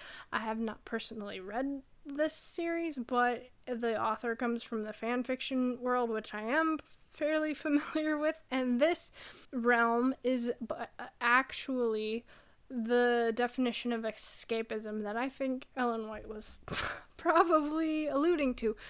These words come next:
Um, it's not art. It's mostly just carrying out a fantasy. Um, it doesn't really make you reflect on anything, and it doesn't really have a deeper transcendent truth within it. It's just,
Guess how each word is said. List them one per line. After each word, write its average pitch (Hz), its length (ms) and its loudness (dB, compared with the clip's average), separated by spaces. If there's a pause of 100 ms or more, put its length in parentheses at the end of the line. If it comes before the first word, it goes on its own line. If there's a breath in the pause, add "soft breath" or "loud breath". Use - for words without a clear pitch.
(180 loud breath)
Um, 269 960 4
it's - 440 -2
not 233 540 0
art. 247 640 2 (360 loud breath)
It's 226 220 -4
mostly 262 380 0
just 240 240 -4
carrying 247 520 0
out 233 220 0
a 226 60 -8
fantasy. 240 920 -4 (380 loud breath)
Um, 226 400 0
it 226 100 -4
doesn't 254 280 2
really 247 240 4
make 214 280 -4
you 220 60 -10
reflect 214 540 -6
on 208 160 -4
anything, 220 480 -4
and 233 80 -2
it 220 100 -10
doesn't 226 240 -2
really 233 200 0
have 226 180 -2
a 220 40 -6
deeper 214 460 -2
transcendent 214 960 -4
truth - 480 -4
within 208 340 -6
it. 240 200 -2
It's - 240 -10
just, 220 500 -4